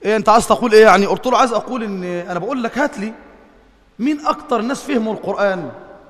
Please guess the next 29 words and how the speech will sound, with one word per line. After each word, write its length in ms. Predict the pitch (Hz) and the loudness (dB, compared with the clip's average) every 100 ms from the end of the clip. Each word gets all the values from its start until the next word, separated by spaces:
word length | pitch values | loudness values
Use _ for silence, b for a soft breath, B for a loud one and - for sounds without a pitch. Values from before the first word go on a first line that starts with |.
| - | -14
اللي 200 | 190 190 | -12 -10
ابتلاء 320 | 196 214 247 | -8 -8 -8
نزل 240 | 233 208 196 | -8 -10 -10
فيهم 220 | 247 233 | -10 -10
القرآن. 520 | 240 254 277 294 247 233 - - - - | -8 -10 -8 -8 -10 -14 -20 -20 -20 -10
ومين 220 | 233 294 269 | -6 -2 0
أكتر 320 | - - 247 | 0 2 4
ناس 180 | 277 - | 2 2
فهموا 200 | 254 214 | 2 2
سنة 240 | 254 226 | 2 2
النبي؟ 320 | 208 202 180 - B B B B - | 6 8 8 4 B B B B 2
اللي 200 | 220 220 | 4 8
هم 260 | 254 330 294 | 6 8 8
رددوا 340 | 262 330 311 | 6 4 6
السنة 540 | - 359 320 262 262 - - - - - | 8 8 8 6 4 0 -14 -18 -18 -6
وتحاكموا 760 | 185 220 - 302 - 247 233 226 | -2 0 2 2 2 0 0 2
إليها. 420 | 311 277 240 254 - - - - - - | 4 2 0 -4 -14 -18 -20 -20 -20 -16
مش 80 | - | -6
كده 160 | 254 | -4
ولا 160 | 202 190 | -2 -4
إيه؟ 160 | 196 - - - - - - - - _ - - - - | -6 -6 -16 -18 -20 -20 -20 -20 -20 _ -20 -20 -8 -2
قال 100 | 208 | -2
لي: 340 | 196 190 180 | 2 4 4
"تمام." 640 | 175 - 233 247 175 117 - | 2 4 6 6 4 0 -8
قلت 140 | 165 | -2
له: 80 | 190 | -2
"طيب، 220 | 160 113 - - - - _ _ _ _ _ _ _ - | 0 -4 -6 -20 -20 -20 _ _ _ _ _ _ _ -2
بص 240 | - 156 | -2 -2
بقى. 120 | 131 | -8